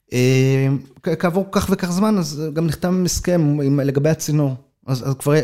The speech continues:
כבר יש איך להעביר את הגז, עדיין. מעשה שטן, ינואר עשרים, שבועיים אחרי שלווייתן התחיל להפיק, התחילו להזרים כמויות של גז למצרים, וכמויות משמעותיות. עכשיו, באותו עיתון, דה מרקר,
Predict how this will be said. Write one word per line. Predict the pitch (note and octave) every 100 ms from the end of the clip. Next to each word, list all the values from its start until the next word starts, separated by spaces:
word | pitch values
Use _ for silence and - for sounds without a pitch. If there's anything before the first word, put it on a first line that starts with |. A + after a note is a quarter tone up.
| C3 C#3+
כבר | - C#3+
יש | D#3+ D3
איך | C#3+
להעביר | D3+ C3+ C#3
את | -
הגז, | - - - _ _ _ -
עדיין. | B2 B2+ A#2 - - - - -
מעשה | A#2 -
שטן, | - G#3+ G#3+ G3+
ינואר | D#3 F#3 G#3 F3
עשרים, | - - A3+ A3 A3 A3 - _ _ _ _ -
שבועיים | - B2 E3
אחרי | E3+
שלווייתן | F3+ F3+ D#3+ D#3
התחיל | E3 -
להפיק, | F#3+ G3+ A#3 _ _ _
התחילו | - A#3
להזרים | A#3+ G3+ A3+
כמויות | A#3 A3 A3+
של | A3+ G#3
גז | G#3
למצרים, | G#3+ G3 - - - _ _ _ _ - -
וכמויות | B2+ B2 D3 F#3+
משמעותיות. | F3 D#3+ D#3 D3 D#3+ D3+ - _ _ _ _ _ _ _
עכשיו, | - B2+ G2+ - -
באותו | G#2+ G#2+ F#3+
עיתון, | G#3 - B2 G#2 C#3+ -
דה | B2
מרקר, | A2 G2 E2+ G2 G#2+